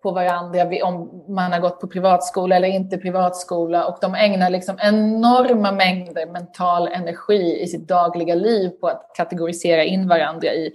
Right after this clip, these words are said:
i klassidentiteter. Och det där är någonting som jag vet att liksom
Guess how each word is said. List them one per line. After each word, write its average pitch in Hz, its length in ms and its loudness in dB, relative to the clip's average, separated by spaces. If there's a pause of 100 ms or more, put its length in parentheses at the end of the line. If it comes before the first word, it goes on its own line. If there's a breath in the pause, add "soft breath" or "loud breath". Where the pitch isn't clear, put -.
(420 loud breath)
i 165 380 -2 (560)
klassidentiteter. 214 1200 0 (640 loud breath)
Och 214 120 -6
det 208 60 6
där 208 180 6
är 226 100 4
någonting 202 280 0
som 185 160 -4
jag 170 480 0
vet 214 380 0
att 170 180 -4
liksom 165 400 -10